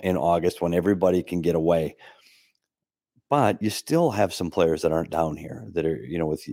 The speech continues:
with U S and Canada, either through injuries or, or decided not to, to be on the team. You see that with guys that are,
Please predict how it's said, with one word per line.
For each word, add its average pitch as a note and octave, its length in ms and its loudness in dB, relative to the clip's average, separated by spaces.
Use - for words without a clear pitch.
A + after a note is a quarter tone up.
with F2 240 -2
U F2+ 100 4
S - 100 0
and E2+ 120 -2
Canada, E2+ 300 2
either F2+ 220 4
through E2+ 200 -2
injuries E2+ 520 0
or, D#2+ 220 0
or E2 120 4
decided D#2+ 440 0
not D#2 240 0
to, - 100 -16
to - 100 -20
be E2 200 -2
on E2 140 -4
the D#2+ 80 -6
team. F#2 340 0
You E2+ 80 -4
see G#2 240 0
that F#2 200 4
with D#2+ 180 -2
guys E2+ 300 4
that D#2 100 -6
are, D#2 160 -4